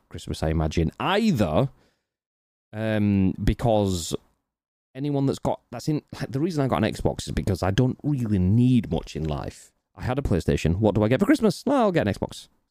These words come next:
Uh, it was that or, or a Steam Deck. So I went for the Xbox. Um, this Christmas I'll probably get Steam Deck because I haven't got one and I'll, I'll just fill a hole. Jobs are good. And, but other people are doing that sort of thing. I've got a PlayStation. Oh, Xbox has got Game Pass. It's really good. So everyone that got a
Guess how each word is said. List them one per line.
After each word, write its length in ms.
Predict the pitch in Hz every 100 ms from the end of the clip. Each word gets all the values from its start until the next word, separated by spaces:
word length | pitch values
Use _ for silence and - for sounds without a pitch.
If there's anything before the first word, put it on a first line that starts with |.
| _
Uh, 60 | 165
it 220 | 165 110
was 140 | 131
that 180 | 135 180
or, 240 | 98 98 101
or 320 | 117 107 98 - - -
a 80 | -
Steam 260 | - 104
Deck. 280 | 80 - - - _ _ _ _
So 140 | -
I 40 | 90
went 160 | 95
for 60 | -
the 80 | 87
Xbox. 580 | 62 - - - - - _ _
Um, 680 | 98 98 98 95 92 85 73 - _ _ _ _ _ _ _ -
this 160 | 170
Christmas 280 | - 107 113
I'll 60 | 117
probably 200 | 139 160
get 80 |
Steam 180 | - 247
Deck 300 | - - - _
because 320 | 117 117 104
I 100 | 101
haven't 200 | 127 175
got 120 | 233 233
one 240 | 85 76
and 80 | 90
I'll, 120 | 104 -
I'll 80 | 110
just 220 | 107 - _
fill 160 | - 123
a 60 |
hole. 360 | 143 190 95 82
Jobs 220 | - 123
are 40 | 160
good. 140 | 180
And, 260 | 95 80 -
but 120 | 135
other 180 | 190 196
people 320 | 202 226 151 101
are 20 |
doing 140 | 90
that 120 | 78
sort 120 | - 73
of 40 |
thing. 140 | 85
I've 80 | 71
got 180 | 65 -
a 20 |
PlayStation. 400 | 90 - - 143
Oh, 60 | 196
Xbox 380 | 196 - - -
has 80 |
got 120 | 110 95
Game 160 | 165
Pass. 220 | 196 92
It's 100 | -
really 160 | 196 120
good. 120 | - - - _ _
So 180 | - 131
everyone 260 | 175 196
that 80 | 160
got 120 |
a 40 | 147